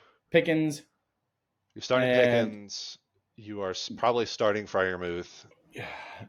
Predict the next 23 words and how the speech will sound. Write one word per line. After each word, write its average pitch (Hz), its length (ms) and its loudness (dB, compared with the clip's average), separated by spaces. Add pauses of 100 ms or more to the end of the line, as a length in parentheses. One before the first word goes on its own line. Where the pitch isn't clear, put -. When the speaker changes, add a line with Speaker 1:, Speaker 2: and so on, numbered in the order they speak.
(220)
Speaker 1:
you 131 160 -4
Speaker 2:
And 117 80 -4
on 104 60 -4
the 98 40 -2
Speaker 1:
probably 180 220 4
Speaker 2:
radio 113 140 4
Speaker 1:
have 156 120 2
to 120 60 0
Speaker 2:
side. 101 60 4
Speaker 1:
start 127 180 4
Najee. 117 640 -2 (340)
I, 110 120 -10 (140)
but - 100 -18
Speaker 2:
Yeah. 117 280 -4
Speaker 1:
if 117 120 -4
you 123 140 0
don't, 135 320 2 (880)
if 131 180 -6
you 180 100 4
can 214 160 2
Speaker 2:
Ideally. 170 160 4
Speaker 1:
avoid 151 340 6
it, 127 260 6